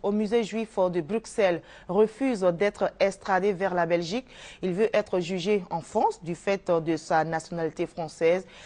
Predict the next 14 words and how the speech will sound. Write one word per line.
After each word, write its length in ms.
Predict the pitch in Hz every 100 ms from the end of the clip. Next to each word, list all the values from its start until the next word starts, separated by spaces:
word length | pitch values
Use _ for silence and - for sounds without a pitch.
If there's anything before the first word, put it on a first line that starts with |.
| - 170
et 60 |
parce 240 | 160 147 -
que 100 | 165
certains 380 | 170 151 175
des 120 | 165 151
faits 260 | - 165
qui 100 | 165
lui 120 | 147
sont 200 | 151 156
reprochés, 580 | 156 - 147 143 - 165
comme 260 | - 165 170
le 100 | 160
port 280 | - 190 175
d'armes, 320 | 170 190